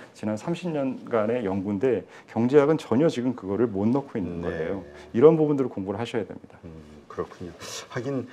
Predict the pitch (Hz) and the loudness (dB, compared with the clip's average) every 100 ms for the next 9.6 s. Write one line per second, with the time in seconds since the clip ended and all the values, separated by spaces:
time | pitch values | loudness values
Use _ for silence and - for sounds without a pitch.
0 | - 113 120 123 117 127 117 98 - 165 | -4 4 6 6 6 2 0 0 -2 -2
1 | 143 147 139 135 131 90 95 117 117 107 | 2 2 2 2 2 0 2 4 6 4
2 | 104 95 95 110 117 117 120 120 117 110 | 0 -2 -2 -4 -6 -4 -4 -2 0 -2
3 | - 151 135 92 76 - - 117 - 160 | -2 -4 -2 -2 -4 -10 -6 -4 -4 -2
4 | 160 139 139 - 104 101 117 123 - 165 | 0 2 2 2 2 4 2 0 -2 -4
5 | 151 101 78 - - 110 110 107 90 87 | 2 2 2 -10 -6 0 0 0 -2 -4
6 | - - - 101 123 175 160 156 147 135 | -6 -18 -10 2 4 6 4 4 -2 -2
7 | - 127 107 - 196 175 143 131 110 90 | 4 6 6 4 4 4 4 4 4 2
8 | 104 110 98 87 85 78 - 87 - 120 | 0 0 0 -4 -6 -6 -4 -4 0 8
9 | 139 147 135 - 156 | 8 8 4 4 2